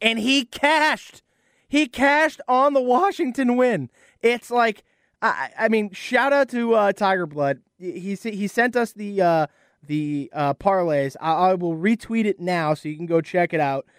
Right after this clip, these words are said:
Uh, just, he had twelve pick parlay.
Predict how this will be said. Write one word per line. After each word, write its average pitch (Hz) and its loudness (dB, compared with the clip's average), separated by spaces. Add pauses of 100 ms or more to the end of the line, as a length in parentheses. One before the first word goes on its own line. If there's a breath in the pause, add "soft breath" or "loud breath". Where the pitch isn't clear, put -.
(240 soft breath)
Uh, 151 2 (100)
just, 175 -2
he 175 -8
had 165 -2 (320)
twelve 247 0
pick - -4
parlay. 139 -2